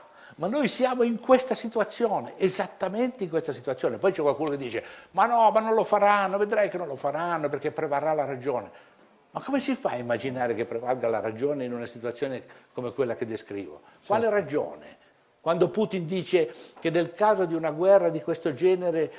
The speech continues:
Speaker 1: noi abbiamo a disposizione sì e no cinque minuti per decidere.
Speaker 2: Certo.
Speaker 1: Se
Speaker 2: Niente.
Speaker 1: partono i missili, come fa-, come faccio a fermarli? I missili che sono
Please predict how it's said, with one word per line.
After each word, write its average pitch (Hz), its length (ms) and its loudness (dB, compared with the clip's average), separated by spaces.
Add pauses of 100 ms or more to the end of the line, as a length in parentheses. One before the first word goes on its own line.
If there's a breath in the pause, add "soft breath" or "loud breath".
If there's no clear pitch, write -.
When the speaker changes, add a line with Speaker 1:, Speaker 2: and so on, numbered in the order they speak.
(120)
Speaker 1:
noi 180 200 0
abbiamo 160 300 2
a 147 40 -2
disposizione 151 640 -4
sì 156 220 -2
e 147 40 2
no 160 280 -2
cinque 151 280 -6
minuti 143 340 -6
per 135 140 -2
decidere. 117 600 -10 (1400)
Speaker 2:
Certo. - 540 -10 (360)
Speaker 1:
Se - 140 2
Speaker 2:
Niente. 156 180 6
Speaker 1:
partono 233 240 6
i 233 60 0
missili, 147 420 -2
come 220 220 0
fa-, - 220 2
come 233 180 0
faccio 202 220 2
a - 40 0
fermarli? 117 560 0 (220 loud breath)
I 180 100 -2
missili 165 400 0
che 147 120 -2
sono 120 420 2